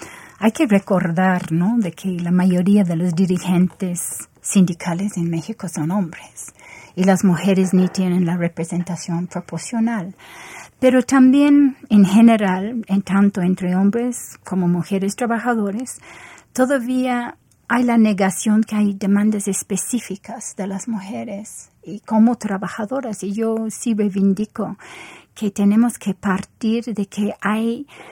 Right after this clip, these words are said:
las mujeres tienen una condición como obrera distinta a la condición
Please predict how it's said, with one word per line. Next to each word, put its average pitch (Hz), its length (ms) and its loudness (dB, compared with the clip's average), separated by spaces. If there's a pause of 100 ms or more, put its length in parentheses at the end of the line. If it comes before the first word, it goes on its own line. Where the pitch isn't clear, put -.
(300)
las 202 260 0
mujeres 214 440 4
tienen 202 240 2
una 233 220 6
condición 196 640 -4
como 285 460 4
obrera 180 580 -4 (320)
distinta 220 920 0 (360)
a 180 420 -2
la 202 160 -2
condición 202 720 -2